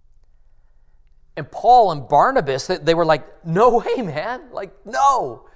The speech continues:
These new Gentile believers, they're getting saved. They're getting filled with the Holy Spirit, just like you and I. They're being transformed." Guys, remember, it is grace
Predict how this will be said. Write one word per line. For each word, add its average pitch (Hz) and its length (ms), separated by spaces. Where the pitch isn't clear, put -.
These 202 260
new 220 180
Gentile 214 580
believers, 190 540
they're 202 100
getting 214 260
saved. 220 720
They're 175 100
getting 214 220
filled 220 300
with 190 120
the 208 100
Holy 220 260
Spirit, 220 580
just 202 220
like 214 160
you 208 200
and 220 100
I. 214 200
They're 185 100
being 208 260
transformed." 214 1120
Guys, 117 300
remember, 202 500
it 196 120
is 180 140
grace 165 880